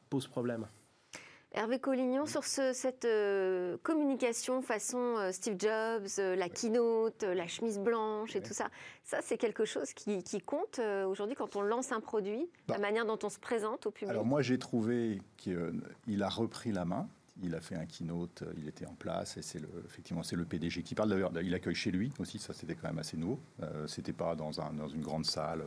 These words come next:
Speaker 4: pompeuse, c'était chez lui.
Speaker 2: Alors
Speaker 4: Il a un
Speaker 2: c'était
Speaker 4: côté
Speaker 2: aussi chez lui, hein, les
Speaker 4: Ouais.
Speaker 2: autres box, hein, mais en intérieur, là, je pense que co-,
Speaker 4: Voilà,
Speaker 2: covid dix-neuf,
Speaker 4: c'était
Speaker 2: euh,
Speaker 4: moins enf-,
Speaker 2: a fait qu'on était dans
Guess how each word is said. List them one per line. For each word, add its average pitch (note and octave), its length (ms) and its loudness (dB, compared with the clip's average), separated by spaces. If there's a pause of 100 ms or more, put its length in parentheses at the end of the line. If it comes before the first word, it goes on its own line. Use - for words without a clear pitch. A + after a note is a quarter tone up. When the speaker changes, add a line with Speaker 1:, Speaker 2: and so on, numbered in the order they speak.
(100)
Speaker 4:
pompeuse, G#2+ 460 0
c'était - 260 -8
chez - 220 -6
lui. D2+ 420 -2
Speaker 2:
Alors - 20 -4
Speaker 4:
Il A3 80 0
a A3+ 40 0
un A3 40 -2 (120)
Speaker 2:
c'était A#3+ 60 0
Speaker 4:
côté F4+ 180 4
Speaker 2:
aussi D#4+ 260 2
chez D#4+ 180 0
lui, C4 300 2
hein, G#3 120 2
les G#3+ 160 2
Speaker 4:
Ouais. G#3 40 2
Speaker 2:
autres G#3+ 240 0
box, G3+ 300 0
hein, G3 120 2
mais G3 260 4
en G#3+ 120 4
intérieur, A#3 520 2
là, G#3+ 160 4
je - 60 -12
pense - 160 -4
que A3 120 0
co-, - 160 -2
Speaker 4:
Voilà, - 180 4
Speaker 2:
covid B3 300 6
dix-neuf, A3+ 400 2
Speaker 4:
c'était B3+ 120 6
Speaker 2:
euh, A3+ 140 6
Speaker 4:
moins C3 600 4
enf-, B2 120 6
Speaker 2:
a - 20 2
fait C4+ 280 0
qu'on B3 160 2
était A#3 180 2
dans A#3 120 2